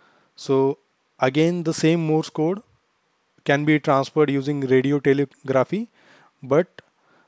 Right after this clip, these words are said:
त्याच्यामध्ये जी काही साइन वेव्ह असते ती साइन वेव्ह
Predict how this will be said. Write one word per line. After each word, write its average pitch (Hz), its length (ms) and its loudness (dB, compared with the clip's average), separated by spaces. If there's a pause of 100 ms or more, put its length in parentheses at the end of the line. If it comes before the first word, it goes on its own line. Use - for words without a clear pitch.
(120)
त्याच्यामध्ये 156 520 0 (360)
जी 139 60 -4
काही 170 160 0
साइन 156 320 4
वेव्ह 165 240 4
असते - 180 -4
ती 131 120 -8
साइन 147 320 0
वेव्ह 175 240 -2